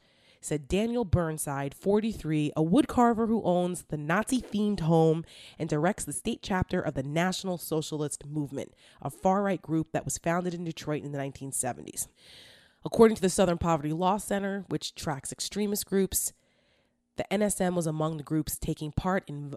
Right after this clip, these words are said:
in the violent August two thousand seventeen rally in defense of Confederate statues in Charlottesville. He said, "We have meetings every thirty days. There's much more collaboration."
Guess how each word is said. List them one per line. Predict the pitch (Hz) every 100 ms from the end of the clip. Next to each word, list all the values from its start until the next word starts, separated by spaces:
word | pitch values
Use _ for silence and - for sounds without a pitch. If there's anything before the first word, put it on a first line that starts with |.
| -
in | 151
the | 143
violent | 139 180 233 247 -
August | 180 175 180 -
two | -
thousand | 226 214 196
seventeen | 190 - 180 180 196 180
rally | 156 156 156 160
in | 123
defense | 143 131 202 233
of | 254 -
Confederate | 214 - 285 320 330
statues | - 220 214 - 226 226 -
in | - 180 175 180 _
Charlottesville. | - - 294 277 175 - 139 104 - - _ _ _ _ _ _ _ _ _ - _ _ _ _ _ - - - _
He | 320
said, | - 262
"We | 240 302
have | 254 _
meetings | 208 247 233 175 165
every | 175
thirty | 180 196 196 196
days. | 190 175 107 - - _ - _ _
There's | 165 156 175
much | 190 -
more | 196 180
collaboration." | - 175 165 160 147 147 143 -